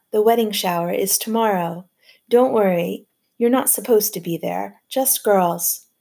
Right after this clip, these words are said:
"The doorbell was ringing all morning. I couldn't leave the apartment for an instant."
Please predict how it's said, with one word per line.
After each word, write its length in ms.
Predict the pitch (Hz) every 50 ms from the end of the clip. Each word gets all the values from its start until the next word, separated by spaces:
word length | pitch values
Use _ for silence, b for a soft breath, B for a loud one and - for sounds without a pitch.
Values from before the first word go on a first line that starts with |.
| _ _ _ _ _ _ _ _
"The 80 | - 208
doorbell 460 | 190 208 196 196 190 208 214 220 233
was 200 | 240 240 240 -
ringing 460 | 185 190 185 175 175 175 180 190 - -
all 240 | 202 214 226 226 208
morning. 520 | 196 190 185 180 175 170 170 165 175 - - -
I 80 | 214
couldn't 360 | 214 - - 294 302 285 - 208
leave 220 | 208 214 208 185
the 80 | 190 180
apartment 600 | 175 - - - 262 - - 185 180 190 202 -
for 120 | - 214
an 80 | 220 226
instant." 680 | - 254 277 277 285 - - 190 175 170 196 - -